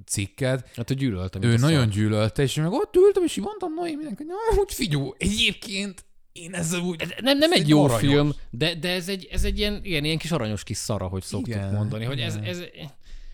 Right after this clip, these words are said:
Speaker 2: ez így ennyi. Hogy, mert ugye, mert jó, ti ugye sajtón néztétek
Speaker 1: Igen, igen,
Speaker 2: meg.
Speaker 1: igen.
Speaker 2: Mi a legtöbben már akkor, amikor ugye kijöttek a vélemények, meg mindenki lehordta a sárga földig,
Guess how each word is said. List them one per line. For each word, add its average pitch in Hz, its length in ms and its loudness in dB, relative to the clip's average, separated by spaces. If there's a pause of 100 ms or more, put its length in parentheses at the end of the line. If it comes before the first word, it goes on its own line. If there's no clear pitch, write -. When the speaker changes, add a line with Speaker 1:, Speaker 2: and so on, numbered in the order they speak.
(160)
Speaker 2:
ez 131 160 -6
így 185 140 -4
ennyi. 104 320 -6
Hogy, 127 180 -4
mert 185 160 -2
ugye, 202 140 -2
mert 190 200 -4 (800)
jó, 156 180 4
ti 165 500 -4
ugye 151 200 -2 (320)
sajtón 117 420 -4
néztétek 104 400 -2
Speaker 1:
Igen, 120 160 0
igen, 120 160 0
Speaker 2:
meg. 156 120 2
Speaker 1:
igen. 107 240 -6 (960)
Speaker 2:
Mi 151 320 2
a 143 80 2
legtöbben 135 920 0 (500)
már 135 260 0
akkor, 143 220 -2
amikor 123 260 0
ugye 113 100 0
kijöttek 131 480 -2
a 131 40 2
vélemények, 123 640 -2
meg 101 180 -4
mindenki 135 360 -2
lehordta 135 420 0
a 135 40 -2
sárga 131 340 -4
földig, 135 540 0